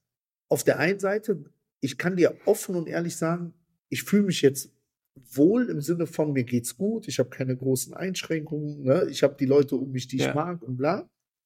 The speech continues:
Speaker 1: Auf der anderen Seite, wenn ich halt so machen könnte und dreißig Kilo weniger wiegen würde, würde ich's halt direkt machen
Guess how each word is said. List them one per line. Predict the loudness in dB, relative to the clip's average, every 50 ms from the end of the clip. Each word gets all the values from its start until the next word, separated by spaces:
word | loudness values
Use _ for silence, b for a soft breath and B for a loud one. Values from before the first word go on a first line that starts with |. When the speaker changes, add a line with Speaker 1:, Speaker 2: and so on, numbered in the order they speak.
| _ _ _ _ _ _ _ _ _ _ _ _
Speaker 1:
Auf | -4 0 2
der | 4 4 4
anderen | 4 4 2 2 2
Seite, | 4 4 4 4 2 0 0 0
wenn | 0 0 -2
ich | -4 -6 -2 -2
halt | -2 -2 -2 -4
so | -8 -2 2 4 4 4
machen | 4 2 -2 -4 -4 -6 -8 -2
könnte | 2 2 2 2 0 -2 -2 -2 -2 -2
und | -4 -4 -4 -4 -4 -4 -4
dreißig | 0 0 0 0 0 -4 -10
Kilo | -6 -2 0 2 2
weniger | 2 2 0 0 -2 -4 -4 -4
wiegen | -6 -6 -2 0
würde, | -2 0 0 0
würde | -2 -2 -2
ich's | -4 -4
halt | -4 -2 0
direkt | 2 4 4 2 2 0 -4
machen | -2 -2 -2 -4 -10